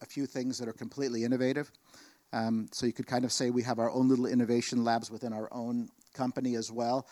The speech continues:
who don't abide by those rules, so who don't abide by the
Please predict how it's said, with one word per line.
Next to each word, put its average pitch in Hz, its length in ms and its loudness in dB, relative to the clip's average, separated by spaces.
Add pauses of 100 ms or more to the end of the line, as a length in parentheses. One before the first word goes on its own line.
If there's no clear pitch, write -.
(180)
who 127 100 -4
don't 135 240 6
abide 143 300 6
by 139 160 6
those 139 240 2
rules, 160 360 0 (380)
so - 180 -6
who 117 140 -2
don't 123 280 2
abide 127 460 -4
by 120 240 -2
the 117 300 -6